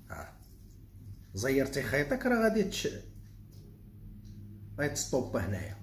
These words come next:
يعني لا زيرتيه غيتستوب في داك العبار اللي درتي انت في الترقيعه.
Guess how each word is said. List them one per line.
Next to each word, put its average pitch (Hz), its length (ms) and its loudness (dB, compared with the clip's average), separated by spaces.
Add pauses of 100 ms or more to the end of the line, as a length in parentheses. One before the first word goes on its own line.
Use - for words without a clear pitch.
(300)
يعني 110 420 0 (360)
لا 107 120 2
زيرتيه 131 840 2 (420)
غيتستوب 151 720 6
في 160 60 6
داك 170 160 6
العبار 156 300 6
اللي 185 160 8
درتي 160 280 2
انت 165 140 2
في 190 100 0
الترقيعه. - 640 -2